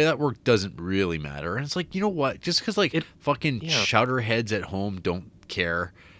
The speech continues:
Speaker 1: It's like they don't care about any of this shit. Like, they just wanna
Speaker 2: Mm-hmm.
Speaker 1: see, they wanna see the famous people.
Speaker 2: Mm-hmm. Yeah, I know. Like, so that's what I mean. It's like, when I saw that, I was like, "Yeah, that's really dumb that they would cut stuff." But I think cutting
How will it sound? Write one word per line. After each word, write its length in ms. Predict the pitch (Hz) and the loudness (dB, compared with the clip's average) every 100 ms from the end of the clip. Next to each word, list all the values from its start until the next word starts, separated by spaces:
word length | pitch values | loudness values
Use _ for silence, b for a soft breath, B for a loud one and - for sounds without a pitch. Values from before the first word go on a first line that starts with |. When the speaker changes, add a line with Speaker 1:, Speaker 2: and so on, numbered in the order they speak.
| b | b
Speaker 1:
It's 160 | - 156 | -6 -2
like 160 | 151 | 0
they 100 | 180 | 2
don't 140 | 196 175 | 2 0
care 160 | 185 | -2
about 180 | 170 175 | -2 -2
any 220 | 147 175 | 0 0
of 80 | 180 | 2
this 140 | 117 - | 2 2
shit. 400 | - 85 69 - - | 2 0 -6 -16 -6
Like, 200 | 131 131 - 123 | -2 -2 -4 -2
they 120 | 139 | 0
just 160 | 170 151 | 0 0
wanna 140 | 170 | 2
Speaker 2:
Mm-hmm. 60 | 151 | 2
Speaker 1:
see, 240 | 180 175 - B | 4 2 0 B
they 60 | - | -2
wanna 220 | 165 170 | 0 2
see 180 | - 185 | 0 0
the 60 | 160 | -2
famous 400 | - 196 160 - | 2 2 2 0
people. 400 | 170 156 147 127 - - - - - - - - - - - - - | 0 0 -4 -8 -16 -20 -20 -20 -20 -20 -20 -20 -20 -20 -20 -20 -4
Speaker 2:
Mm-hmm. 460 | 131 127 117 135 220 - - - B B B B - | 0 2 2 2 2 0 -16 -20 B B B B 4
Yeah, 180 | 180 | 6
I 120 | 160 170 | 8 8
know. 180 | 208 | 8
Like, 260 | 147 135 143 147 | 8 6 4 2
so 140 | 143 | 4
that's 160 | 175 185 | 6 6
what 60 | 175 | 6
I 40 | |
mean. 220 | 135 143 | 8 6
It's 160 | 123 110 | 6 6
like, 180 | 117 - - - - - - - - - - | 4 4 -4 -16 -20 -20 -10 -8 -8 -16 2
when 140 | 151 | 6
I 60 | 175 | 8
saw 200 | - 170 | 8 8
that, 120 | 170 | 10
I 20 | 139 | 8
was 100 | 135 | 8
like, 200 | 131 - | 6 8
"Yeah, 80 | |
that's 240 | 196 185 - | 8 8 6
really 180 | 190 120 | 6 6
dumb 340 | 113 107 131 | 6 4 6
that 100 | 120 | 4
they 80 | 117 | 2
would 140 | 110 | 0
cut 200 | - 98 | 2 0
stuff." 260 | - - - | 4 2 4
But 180 | 127 - B B | 4 2 B B
I 100 | - | 2
think 240 | 135 196 147 | 8 6 6
cutting 340 | 165 156 117 | 4 4 2